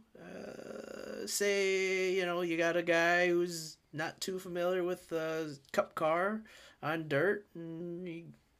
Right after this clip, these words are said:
spins out and might take, who knows, might take out a quarter, half the field. Something, and that is something that is not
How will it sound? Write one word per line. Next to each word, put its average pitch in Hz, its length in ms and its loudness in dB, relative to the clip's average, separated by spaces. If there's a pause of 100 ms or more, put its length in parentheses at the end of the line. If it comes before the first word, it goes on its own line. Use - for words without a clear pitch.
spins 160 500 -4
out 160 240 2
and 180 140 -8
might 175 280 -4
take, 180 320 -4
who 196 140 -4
knows, 214 320 -2
might 180 260 -4
take 180 260 -4
out 185 220 -2 (760)
a - 40 -16
quarter, 185 420 4
half 190 260 -4
the 180 80 -10
field. 214 400 0 (920)
Something, 196 520 8
and 185 180 8
that 214 220 10
is 202 160 6
something 190 320 2
that 170 180 6
is 135 220 0
not 175 460 2